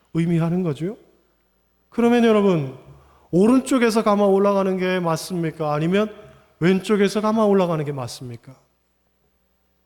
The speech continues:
이건 질문 자체가 잘못된 거죠.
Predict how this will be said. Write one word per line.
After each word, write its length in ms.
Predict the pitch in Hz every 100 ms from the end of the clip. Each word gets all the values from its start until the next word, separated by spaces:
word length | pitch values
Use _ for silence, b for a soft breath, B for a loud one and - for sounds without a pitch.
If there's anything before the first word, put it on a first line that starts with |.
| _ _ _ _ _ _ _ _ _ _ _ _ _ -
이건 200 | 175 214
질문 400 | - 170 180 226
자체가 360 | 175 147 180 190
잘못된 540 | 131 135 156 180 170
거죠. 240 | 131 120